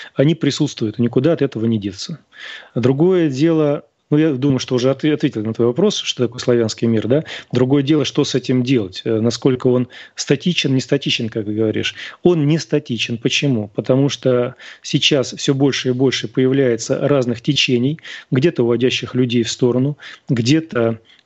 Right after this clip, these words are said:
э, открывающих людям правду, где-то течений, которые в себя включают и то, и другое, и третье, для того, чтобы дать людям возможность как-то двигаться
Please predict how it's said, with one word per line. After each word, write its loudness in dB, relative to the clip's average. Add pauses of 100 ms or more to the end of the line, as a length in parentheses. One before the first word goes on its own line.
(100)
э, 0 (220)
открывающих 0
людям 0
правду, 0
где-то 0 (240)
течений, 0
которые 0
в -14
себя 0
включают 0
и -4
то, 0
и -2
другое, 0
и -12
третье, 0
для 2
того, 2
чтобы 0
дать 0
людям 0
возможность 0
как-то 0
двигаться -2